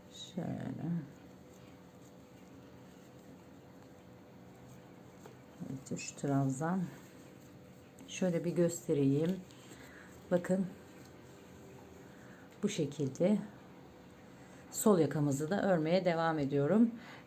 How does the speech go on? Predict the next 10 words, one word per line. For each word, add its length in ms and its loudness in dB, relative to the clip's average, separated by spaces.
Ben 180 12
şimdi 380 6
ne 40 8
yapacağım? 600 6
Sizleri, 600 4
e, 420 6
fazla 360 4
bekletmemek, 800 0
oyalamamak 580 6
için 380 6